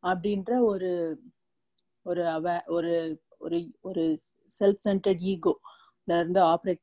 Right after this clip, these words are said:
பண்ணாம தடுக்கணும்னா, நம்ம அதை ச-, introspect பண்ணிட்டே இருக்கணும்.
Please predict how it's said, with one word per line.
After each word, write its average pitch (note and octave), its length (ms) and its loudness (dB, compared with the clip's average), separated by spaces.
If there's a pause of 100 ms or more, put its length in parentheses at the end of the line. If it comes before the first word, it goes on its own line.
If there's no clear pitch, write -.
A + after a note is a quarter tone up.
(100)
பண்ணாம F3+ 840 -2 (220)
தடுக்கணும்னா, F#3+ 720 -2 (580)
நம்ம F3+ 340 0
அதை F#3 220 0 (120)
ச-, E3+ 300 0
introspect F#3 720 -2 (100)
பண்ணிட்டே F3+ 240 -2
இருக்கணும். G3+ 520 -2